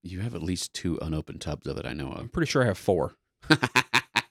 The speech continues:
Speaker 2: And I think I have another jar of it in there, if I'm not mistaken. I have a pouch on the top shelf up there still.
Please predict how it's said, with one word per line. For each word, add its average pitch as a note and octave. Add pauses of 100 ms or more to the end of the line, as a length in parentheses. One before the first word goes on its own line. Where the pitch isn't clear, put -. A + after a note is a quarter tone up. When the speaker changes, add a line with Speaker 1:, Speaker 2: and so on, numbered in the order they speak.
(380)
Speaker 2:
And C3
I A#2
think C3+
I C3
have A#2+
another A2+
jar G2+
of F2+
it F#2
in F2
there, E2
if D#2+
I'm F#2+
not F2
mistaken. E2
I -
have A#2+
a -
pouch -
on F#2
the F2+
top -
shelf A#2+
up -
there E2
still. -